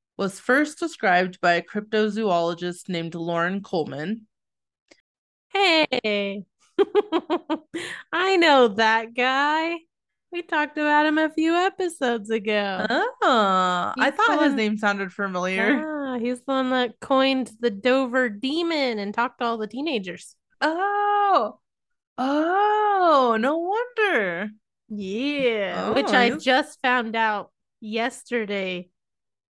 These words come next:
Speaker 2: that the Dover Demon sightings are in your triangle.
Speaker 1: Mm-hmm.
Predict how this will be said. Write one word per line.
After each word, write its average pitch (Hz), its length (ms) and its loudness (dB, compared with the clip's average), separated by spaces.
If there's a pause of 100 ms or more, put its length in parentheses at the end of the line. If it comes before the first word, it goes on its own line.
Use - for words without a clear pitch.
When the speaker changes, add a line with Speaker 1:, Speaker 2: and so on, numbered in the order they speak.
Speaker 2:
that 202 200 -6
the 202 140 -4
Dover 190 460 -6
Demon 175 680 -4 (560)
sightings 185 640 -4
are 190 160 -2
in 220 220 0
your 180 340 -2 (340)
triangle. 175 800 -2 (600)
Speaker 1:
Mm-hmm. 208 540 -2